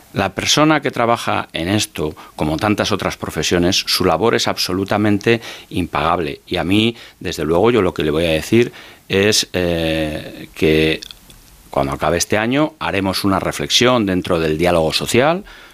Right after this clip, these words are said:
con las organizaciones sindicales, con las orga-, con la organización empresarial,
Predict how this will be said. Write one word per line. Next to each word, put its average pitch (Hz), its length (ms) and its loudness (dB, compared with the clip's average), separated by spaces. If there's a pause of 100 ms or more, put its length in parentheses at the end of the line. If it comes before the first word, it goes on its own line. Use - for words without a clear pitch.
(140)
con 76 540 -2
las 73 300 0
organizaciones 76 640 0
sindicales, 110 600 0
con 80 120 -4
las 69 140 -4
orga-, 73 240 -6
con 82 160 -4
la 80 80 0
organización 76 760 -4
empresarial, 90 680 -2